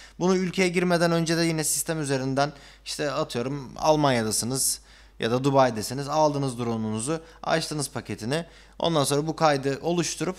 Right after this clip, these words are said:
ülkeye kayıtlı bir drone'la da girebilirsiniz. Ben öyle yaptım. Drone'u aldığım gibi hemen açıp orada kaydını gerçekleştirdim.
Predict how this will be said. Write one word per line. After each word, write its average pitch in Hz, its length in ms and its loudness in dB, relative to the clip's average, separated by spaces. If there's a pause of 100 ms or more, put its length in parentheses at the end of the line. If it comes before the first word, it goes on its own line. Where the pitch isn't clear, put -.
(160)
ülkeye 180 640 2 (200)
kayıtlı 170 440 4
bir 151 100 -2
drone'la 127 360 4
da 156 60 2
girebilirsiniz. 131 880 -2
Ben 151 160 6
öyle 147 180 6
yaptım. 120 380 -2 (160)
Drone'u 165 240 2
aldığım 165 540 4
gibi 156 380 -2
hemen 143 260 2
açıp 165 320 0 (260)
orada 135 260 2
kaydını 156 340 4
gerçekleştirdim. 110 760 -2